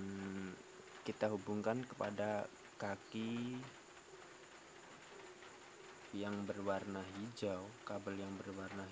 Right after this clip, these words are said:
hijau dan ground. Di setiap power supply komputer pasti selalu ada kabel warnanya pasti hijau, dan ini adalah simbol P S on dengan ground. Biasanya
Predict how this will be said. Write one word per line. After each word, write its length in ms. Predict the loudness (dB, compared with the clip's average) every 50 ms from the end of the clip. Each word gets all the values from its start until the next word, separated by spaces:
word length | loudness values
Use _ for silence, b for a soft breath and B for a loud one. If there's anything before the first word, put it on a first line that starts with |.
| -4 -6
hijau 480 | -6 -2 0 0 2 2 0 -2 -4 -6 -8 -12 -12 -12 -12 -12 -12 -12 -12 -14 -14 -8 -2 0
dan 240 | 2 2 2 0 -2 0
ground. 240 | 2 2 2 2 0 -2 -6 -6
Di 80 | -6 -6
setiap 400 | -6 -4 2 6 6 6 6 4 -2 -8 -8 -8 -8 -2 2 2
power 80 | 2 4 2
supply 320 | 0 0 0 2 0 0
komputer 400 | 2 2 0 2 2 0 0 2
pasti 240 | 2 0 0 0 -2
selalu 320 | -2 -2 0 0 0 0
ada 240 | 0 -2 -2 -2 -4 -6 -6 -8 -12 -12 -12 -12 -12 -14 -14 -14 -12 -6 -4
kabel 320 | -2 -2 0 2 2 4 4
warnanya 480 | 4 4 4 2 4 4 4 4 2 2 4 4
pasti 240 | 4 6 4 2 0
hijau, 320 | 0 -2 -4 -4 -4 -4 -4 -6 -8 -10 -12 -14 -14 -12 -12 -12 -12 -12 -14 -12 -8
dan 160 | -6 -4 -2
ini 240 | 0 2 2 2 4
adalah 160 | 6 6 6
simbol 720 | 4 4 2 0 2 2 4 4 6 6 6 4 4 2 -2 -2 -2 0
P 80 | 2
S 160 | 2 2 2 2 2
on 80 | 2 2 2 -2 -8 -12 -12 -12 -14 -14 -14 -14 -12 -12 -10 -8 -8 -8 -8 -10 -12 -12 -12 -12 -14 -14 -14 -14 -14 -14 -14 -14 -14 -14 -12 -14 -14 -14 -14 -10 -8 -6
dengan 240 | -4 -2 0 0 0 0
ground. 240 | -2 -2 -2 -2 -2 -4 -8 -12 -12 -14 -14 -14 -14 -12 -12 -12 -14 -14 -14 -14 -14 -14 -14 -14 -12 -12 -12 -14 -14 0 4 6 6 6 6
Biasanya 640 | 6 4 4 6 6 6 6 6 6 6 6 4 4